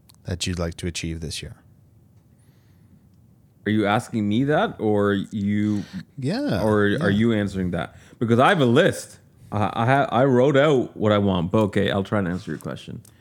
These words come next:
Speaker 1: Okay,
Speaker 2: What
Speaker 1: well,
Speaker 2: was the first
Speaker 1: okay,
Speaker 2: one?
Speaker 1: if you've got, you've got it all written out, I, I'll go first 'cause I'll be short, and then, uh, you can go into your list. Is that
Speaker 2: Wait,
Speaker 1: cool?
Speaker 2: why? No, that's not fair.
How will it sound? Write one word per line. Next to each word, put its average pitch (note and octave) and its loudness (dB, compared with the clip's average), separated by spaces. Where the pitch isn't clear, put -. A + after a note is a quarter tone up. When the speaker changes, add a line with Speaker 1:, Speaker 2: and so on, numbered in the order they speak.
Speaker 1:
Okay, F3 0
Speaker 2:
What E3+ 2
Speaker 1:
well, F3 8
Speaker 2:
was E3 4
the E3+ 4
first E3 4
Speaker 1:
okay, - 6
Speaker 2:
one? G#3+ 4
Speaker 1:
if - 4
you've D#3+ 4
got, E3 2
you've D#3+ 2
got E3 4
it D#3 2
all C#3 4
written A#2+ 0
out, F#2+ 2
I, G#2+ 4
I'll A2 2
go A2 -2
first - -4
'cause G#2+ 0
I'll A#2 6
be A2 2
short, F2+ 0
and F#2 -4
then, F2 -2
uh, D#2+ -4
you G2+ 2
can G2 0
go F#2+ 4
into F2 0
your F2 0
list. F2 -2
Is E2+ -4
that F#2 2
Speaker 2:
Wait, G#2 6
Speaker 1:
cool? C#3 6
Speaker 2:
why? F#3 0
No, E3+ 0
that's C#3 0
not G#2+ -2
fair. D#3 -4